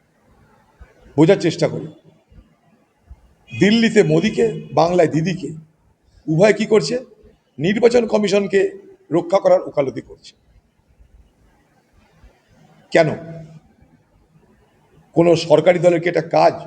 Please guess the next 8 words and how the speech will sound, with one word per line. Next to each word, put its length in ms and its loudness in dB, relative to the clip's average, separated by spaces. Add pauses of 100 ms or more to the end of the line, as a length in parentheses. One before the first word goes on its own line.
(640)
নির্বাচন 400 0
কমিশনের 500 -4
হয়ে 140 -2
ওকালতি 400 -2
করা? 260 -6 (2000)
কেন 180 2
করতে 260 -4
হচ্ছে? 260 -14